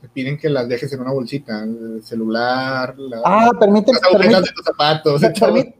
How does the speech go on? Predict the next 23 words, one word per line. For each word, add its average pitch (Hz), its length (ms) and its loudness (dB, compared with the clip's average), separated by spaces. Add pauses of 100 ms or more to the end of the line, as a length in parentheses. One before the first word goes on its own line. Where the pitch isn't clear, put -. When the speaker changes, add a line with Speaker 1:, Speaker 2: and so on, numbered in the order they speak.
Speaker 2:
permíteme 247 460 0
nada 269 140 2
más 269 140 0
dar 254 220 2
un 240 140 -6
consejo 254 440 -4
muy 233 160 -6
importante 208 520 -6
a 226 40 -4
nuestra 196 240 -4
audiencia, 170 340 -4
y 175 100 4
esto 196 220 4
vale, 208 300 2
la 156 140 2
verdad 170 220 4
es 208 80 -4
que 240 80 -2
este 233 200 -6
consejo 226 360 -4
es 220 60 -10
muy 226 220 -6
importante. 180 640 -10